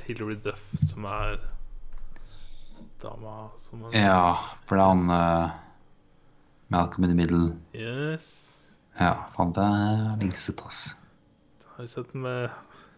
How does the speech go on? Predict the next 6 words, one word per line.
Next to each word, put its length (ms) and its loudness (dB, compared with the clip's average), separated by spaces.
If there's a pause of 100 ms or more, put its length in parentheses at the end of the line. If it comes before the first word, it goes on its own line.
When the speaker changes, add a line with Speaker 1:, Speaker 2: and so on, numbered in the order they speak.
(360)
Speaker 1:
flaut 960 2
mange 380 2
ganger. 440 2
<laughs> 160 10 (640)
Speaker 2:
Ja. 140 6 (1000)
Speaker 1:
<laughs> 0 -